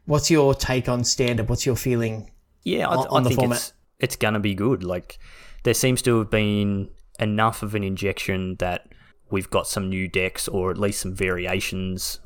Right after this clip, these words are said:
Speaker 2: on the old deck, so it's not just the same old boring stuff. And there seems to be enough decks that are actually strong and playable
Speaker 1: Mm.
Speaker 2: that you can kind of play what you wanna play. And, and that's, like, I've,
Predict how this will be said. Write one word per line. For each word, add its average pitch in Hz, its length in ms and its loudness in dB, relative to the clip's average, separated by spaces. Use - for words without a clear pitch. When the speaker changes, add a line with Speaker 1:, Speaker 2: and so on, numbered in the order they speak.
Speaker 2:
on 98 120 -2
the 95 120 0
old 92 180 0
deck, - 180 0
so - 140 -4
it's - 160 -6
not 98 160 -4
just - 200 -6
the - 60 -8
same 90 340 -4
old 90 200 -4
boring 95 340 0
stuff. 131 460 -2
And 98 180 -4
there 104 80 0
seems 123 420 0
to 107 100 -2
be 98 480 0
enough 101 360 -4
decks - 300 -6
that 95 120 0
are 95 100 4
actually 92 380 -2
strong 95 460 -2
and 92 120 -6
playable 98 720 -2
Speaker 1:
Mm. 165 100 6
Speaker 2:
that 117 160 2
you 98 100 -8
can 98 160 -6
kind 107 260 0
of 92 100 -6
play 95 240 -2
what 90 280 -4
you 101 80 -4
wanna 90 100 -4
play. 87 300 0
And, 101 160 -2
and 113 480 0
that's, - 440 -2
like, 95 180 -4
I've, 98 160 -2